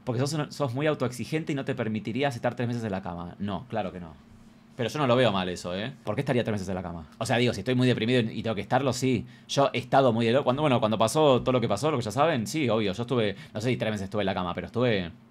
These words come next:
heavy. Y en Turquía, lo que a mí me costaba funcionar en Turquía era una locura. Porque además ahí to-, ahí yo en Turquía recién estaba la transición entre, como digamos, la faraona a Martín Sirio. No sé cómo, ay, sigo, me estoy desdoblando, es una locura.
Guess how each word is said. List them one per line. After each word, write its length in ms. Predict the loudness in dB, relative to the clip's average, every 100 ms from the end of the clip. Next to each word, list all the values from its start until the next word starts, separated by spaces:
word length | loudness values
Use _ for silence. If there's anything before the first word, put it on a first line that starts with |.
| -20 -14
heavy. 320 | -4 -4 -4 -8
Y 180 | -8 -4
en 140 | -2 -2
Turquía, 600 | -6 -4 0 2 2 -2 -12 -12
lo 100 | -8
que 60 | -6
a 20 |
mí 80 | -4
me 120 | -4
costaba 300 | -4 2 2
funcionar 380 | 2 -6 -6 -4
en 100 | -4
Turquía 320 | -6 -6 -2
era 200 | 0 -2 -4
una 140 | -8
locura. 560 | -6 -6 -4 -2 -4 -6
Porque 200 | -10 -4
además 400 | -2 0 0 0
ahí 220 | 0 2 2
to-, 220 | 2 2
ahí 360 | 2 2 0 -2
yo 140 | -4 -2
en 60 |
Turquía 280 | -2 0 2
recién 340 | 2 0 -2 -2
estaba 220 | 2 2
la 140 | 2
transición 640 | 0 -2 -4 -6 -2 0 0
entre, 520 | 0 0 0 0 -2 -10 -20 -14
como 180 | -4 -2 2
digamos, 240 | 2 4
la 100 | 4
faraona 540 | 6 6 8 8 6
a 160 | 4 2
Martín 340 | 4 2 2
Sirio. 320 | 2 4 4 4
No 40 |
sé 120 | 4
cómo, 160 | 4 6
ay, 340 | 6 6 2
sigo, 300 | -2 2 2
me 60 | 2
estoy 160 | 2 4
desdoblando, 400 | 6 6 6 6
es 80 |
una 100 | 6
locura. 280 | 4 4 0